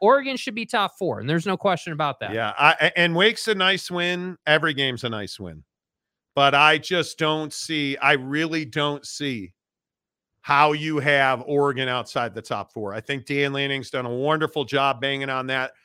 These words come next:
Speaker 2: that, that message all season long. And I, I think that's as well, again, I, I'll, that's as well as I've seen Bo Nix play as a college quarterback.
Speaker 1: And obviously you can't,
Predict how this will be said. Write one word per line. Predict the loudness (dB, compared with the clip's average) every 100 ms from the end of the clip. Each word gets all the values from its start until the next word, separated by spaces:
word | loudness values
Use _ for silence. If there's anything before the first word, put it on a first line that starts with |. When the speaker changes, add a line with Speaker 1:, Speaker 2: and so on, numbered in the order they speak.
| _ _ 2
Speaker 2:
that, | 2 2 0
that | 4 4 4
message | -2 0 -2 -4 0
all | 2 2
season | 0 -8 -6 -6
long. | -4 -2 -2 -2 -6
And | -4 -2 -2 -4 0
I, | 0 0 -14 _ _ _ _ _
I | 6 6
think | 2 -4 -4 -4 -14 _
that's | 4 4 4
as | -4 -4
well, | 2 4 6 6 4 0
again, | 0 2 2
I, | -2 2
I'll, | 2 2 0 _ _ _ _ _
that's | 2 2 2
as | -4 0
well | 0 0
as | 0
I've | -2 -2
seen | -4 -8 -2
Bo | -2 -2
Nix | -4 -8 -8
play | -6 -4 -6 _ _ _ _ _
as | -2 0
a | 0
college | 0 0 0 -4
quarterback. | -4 -2 0 2 0 -2
Speaker 1:
And | -4 -2
obviously | -2 -4 -6 -8 -8 -6 -6
you | -8
can't, | -8 -6 -4 -6